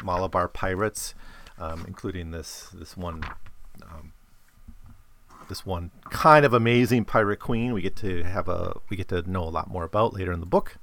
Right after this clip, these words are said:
Her name's Queen Katatul. She's got this really dark skin, like she's, like, from the, the islands around, uh, South Asia or something. But anyway, she stole the gold. She just stole it from them, and they got dispersed. Like, Jack's working essentially as a veterinarian.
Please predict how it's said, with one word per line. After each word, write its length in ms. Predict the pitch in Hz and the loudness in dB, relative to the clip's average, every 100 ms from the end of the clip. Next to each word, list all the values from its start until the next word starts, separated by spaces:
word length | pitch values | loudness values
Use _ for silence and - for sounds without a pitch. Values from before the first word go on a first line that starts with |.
| - - - - - - _ - - _ _ _ _ _ _ - - - | -20 -20 -20 -20 -20 -20 _ -20 -20 _ _ _ _ _ _ -20 -8 2
Her 100 | 143 | 6
name's 180 | 139 | 6
Queen 240 | - 170 131 | 8 8 8
Katatul. 600 | 151 - 123 - 131 113 | 2 2 2 2 0 0
She's 140 | 101 | -2
got 120 | 110 104 | -4 -4
this 140 | 98 | -4
really 140 | 104 | -4
dark 260 | 92 95 85 | -2 -2 -2
skin, 400 | - - 107 104 | -6 -4 -2 0
like 140 | 90 - | -2 -4
she's, 180 | 85 | -10
like, 160 | 82 - | -10 -14
from 340 | - 87 82 80 | -12 -12 -10 -8
the, 240 | 82 82 | -8 -8
the 160 | 80 - | -12 -10
islands 480 | 92 98 104 98 95 | -4 0 0 0 4
around, 420 | 95 95 92 82 _ - | 4 4 0 -4 _ -6
uh, 320 | 101 90 90 87 | -4 -2 -2 -6
South 300 | - 95 87 | -10 -6 -4
Asia 320 | 98 101 92 90 | -4 -6 -4 -6
or 60 | |
something. 400 | - 95 95 90 _ - - - | -6 -8 -6 -10 _ -20 -20 4
But 60 | 156 | 6
anyway, 220 | 160 160 | 8 6
she 280 | - 190 190 | 4 4 4
stole 400 | - 156 143 123 | 6 8 10 8
the 180 | 87 87 | 2 -4
gold. 540 | 82 - 90 - - - - _ - - - | -6 -10 -10 -10 -16 -20 -20 _ -20 -20 -14
She 120 | 95 | -12
just 320 | 80 - - _ _ - | -12 -16 -20 _ _ -16
stole 340 | - 107 101 | -4 -2 -2
it 80 | 92 | -4
from 220 | - 90 | -2 0
them, 240 | 92 87 - - - - - | 0 -2 -4 -8 -12 -10 0
and 260 | 170 165 | 4 6
they 80 | 160 | 8
got 220 | 160 143 | 8 8
dispersed. 500 | 139 - - 104 101 | 6 0 2 2 2
Like, 160 | 95 92 | -6 0
Jack's 340 | 143 147 - | 6 8 6
working 360 | 101 117 117 101 | -2 -2 -2 -6
essentially 480 | 107 110 101 104 90 | -6 -4 -4 -4 -8
as 160 | 82 | -8
a 60 | 80 | -12
veterinarian. 960 | 78 - 87 101 92 98 107 110 107 | -8 -6 -4 -2 0 2 4 4 2